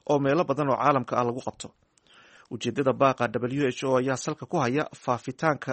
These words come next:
nooca cusub ee covid nineteen. Agaasimaha W H O, Tedros Ghebreyesus, ayaa saxaafadda u sheegay in xafladaha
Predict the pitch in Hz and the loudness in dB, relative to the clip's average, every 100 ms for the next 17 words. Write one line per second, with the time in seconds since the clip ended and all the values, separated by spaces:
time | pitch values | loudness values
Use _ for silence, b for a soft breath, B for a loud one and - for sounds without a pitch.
0 | - 147 147 113 117 117 110 - 139 123 | -4 0 0 0 -4 -4 -8 -4 -6 -4
1 | - 156 135 - 135 120 - 113 - _ | -2 -2 -2 -6 -6 -6 -6 -10 -10 _
2 | _ B B B B B B - 120 117 | _ B B B B B B -4 0 0
3 | 120 - 135 135 131 127 123 - 127 131 | 0 0 0 2 2 4 4 2 -2 0
4 | 147 131 - 143 113 - 151 139 139 131 | 0 0 0 0 -2 -2 -4 0 0 -2
5 | - 139 127 139 156 120 - B B B | -6 -4 -2 0 -2 -4 -10 B B B
6 | - 131 135 127 120 - - 127 123 135 | -2 4 6 8 6 2 -8 -2 0 0
7 | 139 135 - - 123 143 147 165 151 - | 0 -2 -2 -2 -2 -2 -2 -4 -6 -8
8 | - 135 160 139 | -4 0 0 -2